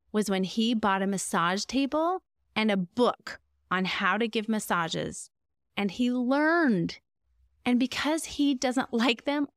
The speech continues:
and he never, ever asks for one,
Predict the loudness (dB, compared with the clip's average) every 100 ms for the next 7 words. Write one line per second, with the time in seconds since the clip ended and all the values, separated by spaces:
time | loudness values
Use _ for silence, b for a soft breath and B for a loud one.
0 | _ _ -2 -2 2 4 6 6 6 4
1 | 2 2 0 -2 _ 2 4 4 0 2
2 | 2 2 0 -6 -4 -2 0 0 2 0